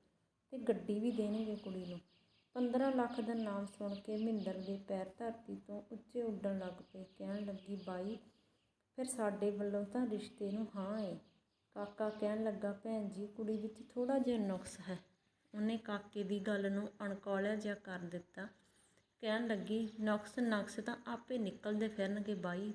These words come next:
ਤੂੰ ਇੱਕ ਵਾਰ ਕੁੜੀ ਵਾਲਿਆਂ ਨੂੰ ਕਹਿ, ਆ ਕੇ ਸਾਡਾ ਘਰ-ਬਾਰ ਦੇਖ ਜਾਣਗੇ।" ਕਾਕੇ ਨੇ ਅਗਲੇ ਦਿਨ ਹੀ ਕੁੜੀ ਦੇ ਪਿਓ ਨੂੰ ਫੋਨ ਕਰ ਦਿੱਤਾ।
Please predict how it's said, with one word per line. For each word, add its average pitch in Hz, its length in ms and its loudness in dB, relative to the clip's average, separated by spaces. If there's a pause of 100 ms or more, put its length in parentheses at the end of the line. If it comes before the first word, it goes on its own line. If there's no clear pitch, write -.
ਤੂੰ 269 240 -2
ਇੱਕ - 240 -2
ਵਾਰ 214 300 4
ਕੁੜੀ 214 320 0
ਵਾਲਿਆਂ 196 320 4
ਨੂੰ 196 160 2
ਕਹਿ, 202 240 0 (120)
ਆ 208 120 0
ਕੇ 202 180 -6
ਸਾਡਾ 190 380 -2
ਘਰ-ਬਾਰ 202 520 -2
ਦੇਖ 180 360 -4
ਜਾਣਗੇ।" 185 420 -2 (600)
ਕਾਕੇ 254 400 4
ਨੇ 262 160 4
ਅਗਲੇ 240 200 4
ਦਿਨ 233 260 4
ਹੀ 240 80 2
ਕੁੜੀ 214 300 2
ਦੇ 196 120 2
ਪਿਓ 202 280 0
ਨੂੰ 208 140 -2
ਫੋਨ 185 300 -4
ਕਰ 175 240 -4
ਦਿੱਤਾ। 170 460 -8